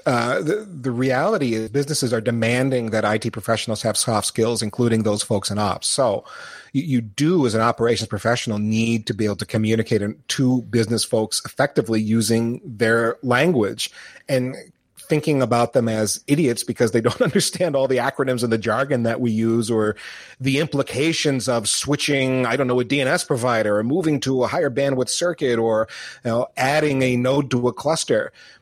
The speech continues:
You, you need to be able to explain that to business stakeholders so that they understand in a, in a, in a way that's tangible to them what the impact is, uh, of changes to infrastructure and operations are gonna be. Um, so I, I believe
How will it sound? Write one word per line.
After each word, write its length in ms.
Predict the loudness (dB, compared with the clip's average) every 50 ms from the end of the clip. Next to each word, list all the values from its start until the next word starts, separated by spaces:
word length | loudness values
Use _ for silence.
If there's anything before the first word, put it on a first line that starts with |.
| _ _ -10
You, 160 | -8 -8 -6
you 100 | -4 0
need 140 | 0 0 0
to 60 | 0
be 80 | 0 0
able 80 | 2 2
to 80 | 0
explain 640 | 0 -2 -4 -6 -2 -2 0 2 2 2 2 2 2
that 240 | 2 0 0 -2 -6
to 80 | -6
business 340 | -2 -2 -2 0 -2 -4 -2
stakeholders 380 | -2 -2 0 0 0 -2 -2 -2
so 80 | -6
that 120 | -8 -4 -2
they 120 | -2 0
understand 960 | 0 0 0 0 0 0 -2 -4 -4 _ 0 2 2 2 2 2 2 0 0 -2
in 180 | -4 0 0
a, 200 | 2 4 4 2
in 180 | 2 0 -2 -2
a, 60 | -4 -4 -4
in 160 | -4 -2 0
a 80 | 2 2
way 140 | 4 4 2
that's 180 | 2 0 -2
tangible 540 | -4 -2 0 0 0 0 0 0 0 0 0
to 120 | 0 -4 -2
them 360 | 0 0 0 0 0 0 0
what 140 | -2 -2 -2
the 180 | 0 0 2
impact 480 | 0 0 0 -2 -2 -2 -4 -4 -4 -4
is, 360 | -4 -2 -4 -4 -6 -8 -4
uh, 280 | -2 -2 0 0 0 -2 -4
of 180 | -6 -10 -8 -6
changes 540 | -4 -2 2 2 2 2 2 0 -2 -2 -4
to 180 | -2 0 0
infrastructure 540 | 0 0 -4 -4 0 0 0 0 0 -2 -2
and 80 | -2 -2
operations 640 | -4 -6 -4 -2 -2 -2 -2 -4 -8 -8 -8 -8
are 40 | -6
gonna 200 | -4 -2 -2 0
be. 280 | 2 2 2 2 2 0 -6 -14 -18 -16 -16 -18 -18 -20 -4 0
Um, 180 | 0 0 0 -2 -6 _ _ _ _ _ _ -20 -10 -6 -4
so 180 | -2 0 0
I, 280 | 0 0 -2 -2 -2 -2
I 40 | 0
believe 640 | 0 0 0 0 2 2 2 0 0 -2 -6 -10